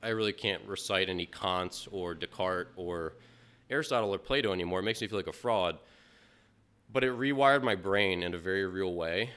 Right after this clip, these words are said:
where my writing is very, it's very deductive, it's very logical. Uh, I'm a very concise writer, so you won't find a ton of fluff in my articles unless I want there to be some sort of fluff.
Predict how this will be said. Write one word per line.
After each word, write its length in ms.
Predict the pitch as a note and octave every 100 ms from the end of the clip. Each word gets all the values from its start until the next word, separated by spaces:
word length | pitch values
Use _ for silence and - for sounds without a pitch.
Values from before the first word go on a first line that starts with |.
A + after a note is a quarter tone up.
| - -
where 540 | F#2+ F2+ F2+ F2+ F2+ - _ _ -
my 240 | G2 F#2
writing 640 | F2+ G2 G2+ A2 A2 A#2 A#2+
is 160 | - F2+
very, 600 | F2 F#2 F#2+ F#2 F#2 F2+ - - _ _ _ _ _ _ _ -
it's 140 | F2+
very 220 | F#2+ G2
deductive, 600 | F2+ F2+ F2+ F#2 - G2
it's 100 | F#2
very 200 | - F#2+
logical. 720 | F2+ F2 F2+ F#2 - F#2 E2+ - - - _
Uh, 360 | F2 E2+ E2+ E2+ -
I'm 160 | F#2 F2+
a 60 |
very 260 | F2 F#2+ F2+
concise 580 | F#2 F2 - G#2 G#2 G#2
writer, 380 | G2 G2 G2
so 160 | G2 F#2+
you 80 | F#2
won't 180 | G2 F#2
find 200 | G2 F#2
a 40 |
ton 200 | - F#2+
of 80 | F2
fluff 480 | - F#2 F2 - -
in 60 |
my 120 | F2+ E2+
articles 540 | F2 F2+ G2 F#2+ F2+
unless 260 | F2 E2+ E2
I 60 |
want 500 | E2+ E2+ E2+ F2+ -
there 120 | F#2+
to 80 | F2
be 100 | F2
some 220 | F2 F#2+
sort 160 | F2 F2+
of 60 | -
fluff. 420 | F#2+ F#2 -